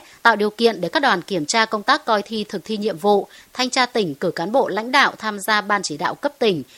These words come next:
và cử cán bộ tham gia các đoàn thanh tra kiểm tra thi của Sở Giáo dục và Đào tạo theo chỉ đạo của Ủy ban Nhân dân tỉnh. Trong tình hình diễn biến dịch covid mười chín phức tạp như hiện nay, Bộ dự kiến tổ chức tập huấn trực tuyến cho tất cả các đối tượng tham gia công tác thanh tra, kiểm tra trong kỳ thi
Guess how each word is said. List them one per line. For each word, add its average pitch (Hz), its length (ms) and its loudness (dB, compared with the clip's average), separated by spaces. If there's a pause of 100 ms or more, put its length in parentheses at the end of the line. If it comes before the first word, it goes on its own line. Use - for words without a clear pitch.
(160)
và 220 100 0
cử 214 300 2
cán 190 180 -2
bộ 262 200 4
tham 214 180 -2 (100)
gia 208 140 2
các 277 160 -6
đoàn 175 220 0
thanh 196 180 -6
tra 190 320 0
kiểm 160 220 -4
tra 196 240 0
thi 196 260 -4
của 156 200 -6
Sở 156 100 -4
Giáo 147 160 -6
dục 247 200 -4
và 165 80 -4
Đào 156 140 -2
tạo 175 340 2 (200)
theo 247 180 0
chỉ 208 120 -4
đạo 196 300 0
của 185 140 0
Ủy 160 180 -4
ban 196 200 0
Nhân 202 120 -6
dân 202 140 -4
tỉnh. 180 280 2 (360)
Trong 240 180 -2
tình 208 140 -4
hình 170 220 -2
diễn 240 280 -4
biến 180 160 -2
dịch - 240 -2
covid 269 280 -2
mười 196 140 -2
chín 175 200 -6
phức - 200 -8
tạp 190 220 0
như 190 80 -4
hiện 202 240 -4
nay, 196 260 0 (280)
Bộ 214 140 -2
dự 220 220 -2
kiến 202 220 -2
tổ 233 140 -2
chức 330 220 -6
tập 202 160 -2
huấn 180 200 -6
trực - 260 -6
tuyến 180 220 -2
cho - 100 -6
tất - 220 -4
cả 208 220 4
các 262 120 -4
đối 185 120 -6
tượng 202 280 -4
tham 208 260 -4
gia 196 160 2
công 180 200 -6
tác 277 160 -2
thanh 202 160 -6
tra, 202 280 4
kiểm 180 300 -4
tra 208 240 2
trong 202 160 -6
kỳ 160 140 -4
thi 208 360 0